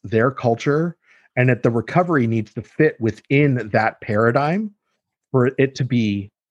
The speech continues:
meaningful for them. It can't be, "Oh, well, you're gonna have to have oatmeal and this for breakfast." Well, I don't eat freaking oatmeal. Like, that's not in my culture, right? So, like, it's sort of, like,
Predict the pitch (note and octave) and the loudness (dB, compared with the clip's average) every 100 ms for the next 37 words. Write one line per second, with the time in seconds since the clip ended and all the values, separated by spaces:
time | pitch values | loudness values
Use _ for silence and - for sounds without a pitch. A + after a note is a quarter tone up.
0 | _ A#2 G#2+ G#2+ G2+ G2 E2 D#2+ D2 - | _ -4 -2 -2 -4 -6 -8 -12 -14 -18
1 | _ _ - B2+ - D#3 C#3+ C3 A2+ G#2 | _ _ -6 -6 0 0 2 0 0 -2
2 | - _ _ D#3 D#3 A#2 A2 C#3 D3 C3 | -8 _ _ 0 0 0 0 0 0 -2
3 | B2+ A#2+ G2+ - - A#2+ A2+ A2 G#2 G2+ | 0 -2 -2 -4 -2 -2 -2 0 2 0
4 | G#2 G#2 G2 F#2 F#2 - _ _ _ _ | -2 -2 -2 -4 -10 -14 _ _ _ _
5 | A2 C3 B2+ - - - A#2 A#2 A2 B2 | -2 0 0 -6 -18 -6 0 0 0 0
6 | A#2 - B2+ A#3 C3+ G2 _ _ _ F#2 | -2 -2 -2 -2 -4 -8 _ _ _ -12
7 | E2+ - E2 E2 G2 A#2+ A2 D3+ F#3 D3+ | -12 -16 -16 -10 -4 -2 -2 -2 0 -2
8 | - B2 A2 G#2 F#2 _ _ - C3 C3+ | 0 -2 0 -2 -4 _ _ -4 -4 -4
9 | G#2+ A2 A2+ - C#3+ A#2 - - - _ | -4 -4 -2 -2 0 0 -4 -14 -20 _
10 | C3 - D#3 D#3 C3 A2+ | -4 0 0 0 0 -2